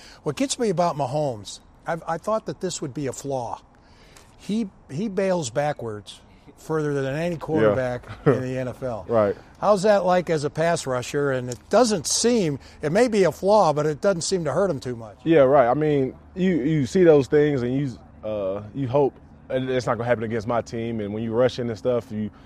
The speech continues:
Speaker 2: you kinda rush at that angle, and you, you're cutting in to, to get to him, and that's when he makes those, those deep, uh, deep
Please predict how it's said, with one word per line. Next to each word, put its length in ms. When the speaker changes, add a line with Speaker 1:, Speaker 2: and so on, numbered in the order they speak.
Speaker 2:
you 100
kinda 200
rush 240
at 100
that 220
angle, 300
and 260
you, 180
you're 80
cutting 340
in 240
to, 220
to 140
get 240
to 80
him, 240
and 80
that's 140
when 100
he 40
makes 180
those, 340
those 160
deep, 260
uh, 320
deep 220